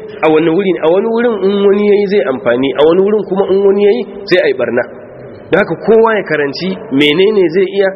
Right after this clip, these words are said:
a ina ne in yi magana za ta fi amfani, to, kar yi a inda in yi ba za ta yi amfani ba. A ina ne yake da ikon yi, sai a inda yake da, yake da iko,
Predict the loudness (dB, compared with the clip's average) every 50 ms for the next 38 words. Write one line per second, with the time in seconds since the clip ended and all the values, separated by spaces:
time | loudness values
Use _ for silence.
0 | -8 -14 -14 -4 -4 -2 0 2 2 2 2 2 0 -2 -2 0 0 2 2 2
1 | 0 0 0 0 0 0 -2 -2 -6 -6 -6 -6 -4 -4 -2 0 0 0 0 0
2 | -4 -6 -10 -14 -8 -4 -4 -4 0 0 0 0 0 0 0 0 -2 -2 -2 0
3 | 0 0 0 0 0 0 0 0 0 -2 -2 -2 -4 -4 -8 -10 -10 -8 -6 -6
4 | -6 -4 -6 -8 -8 -4 -4 -2 -2 0 0 2 0 2 2 0 -2 0 -2 -4
5 | -4 -4 -6 -4 -6 -2 0 0 0 2 0 -2 -4 -6 -14 -16 -2 0 2 2
6 | 2 2 0 -2 -2 -2 -2 -2 -2 -2 -4 -4 -4 -2 -2 -2 0 0 -2 -2
7 | -2 -4 -2 -4 -4 -6 0 0 0